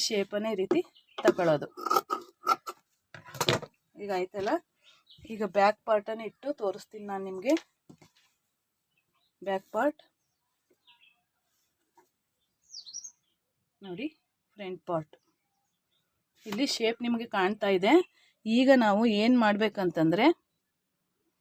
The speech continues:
ನೋಡಿ ಇಲ್ಲಿ ಈ ರೀತಿ ಇದೆಯಲ್ಲ, ಈ ರೀತಿಗೆ ನಾವು ಒಂದು ಹಾಫ್ ಇಂಚು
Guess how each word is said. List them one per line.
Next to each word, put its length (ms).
ನೋಡಿ 160
ಇಲ್ಲಿ 240
ಈ 80
ರೀತಿ 240
ಇದೆಯಲ್ಲ, 320
ಈ 180
ರೀತಿಗೆ 460
ನಾವು 160
ಒಂದು 160
ಹಾಫ್ 300
ಇಂಚು 280